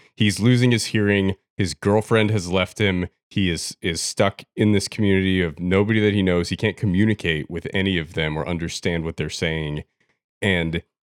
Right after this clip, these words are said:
like, it's just, it's such a visceral way that they, they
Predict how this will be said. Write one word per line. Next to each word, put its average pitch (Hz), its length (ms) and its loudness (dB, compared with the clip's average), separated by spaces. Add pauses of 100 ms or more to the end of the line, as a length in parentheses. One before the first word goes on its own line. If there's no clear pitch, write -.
(300)
like, - 340 -2
it's 107 240 0
just, - 420 0
it's 113 200 -2
such - 340 0
a 110 220 4
visceral 92 760 0 (100)
way 87 280 -2
that 139 160 -8
they, 80 340 -2
they 82 260 -4